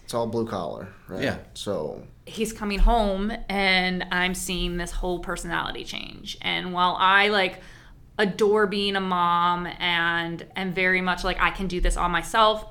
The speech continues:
Speaker 3: Sam is like, I'm slowly watching Sam turn into this, like, curses all the time, drinking a beer every night now. And I'm always like, "Wait a minute." And we just started, like,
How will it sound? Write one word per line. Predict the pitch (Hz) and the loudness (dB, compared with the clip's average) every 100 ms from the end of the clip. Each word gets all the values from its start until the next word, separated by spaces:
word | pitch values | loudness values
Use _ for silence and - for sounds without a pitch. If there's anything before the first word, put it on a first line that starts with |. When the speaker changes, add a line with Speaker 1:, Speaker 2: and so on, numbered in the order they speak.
| - - - - | -16 -20 -20 -18
Speaker 3:
Sam | - - 214 226 220 | -8 0 2 2 2
is | 196 - | -2 0
like, | 202 - - | -2 -2 -4
I'm | 202 | -6
slowly | - 202 190 196 | -2 -2 0 2
watching | 190 185 208 | 2 -2 -4
Sam | 190 180 175 | -6 -4 -4
turn | 175 180 175 | -4 -6 -6
into | 170 175 | -6 -8
this, | 170 170 | -8 -6
like, | 170 143 - - - - - - - - - | -6 -6 -10 -20 -20 -20 -20 -20 -20 -20 -8
curses | 240 247 208 | -4 -2 0
all | 190 180 | 2 2
the | |
time, | 180 196 180 175 175 170 170 170 180 | 0 0 0 0 0 0 -2 -6 -4
drinking | 196 214 226 | -2 -2 -2
a | |
beer | 202 254 247 | -2 4 6
every | 214 190 185 | 6 4 0
night | 180 180 180 | -2 -2 -2
now. | 185 180 175 175 | 0 2 0 -2
And | 180 | -2
I'm | 185 185 | -2 -2
always | 185 185 185 | -2 -2 -2
like, | 175 - | -2 -2
"Wait | 185 254 | -8 -6
a | |
minute." | 220 151 160 226 - - - - - - | -6 -6 -6 -6 -10 -20 -20 -20 -4 0
And | 196 | 2
we | 185 185 | 4 2
just | 180 202 | 2 -4
started, | - 180 190 220 | 0 2 2 2
like, | 196 185 180 - | 2 0 -4 -16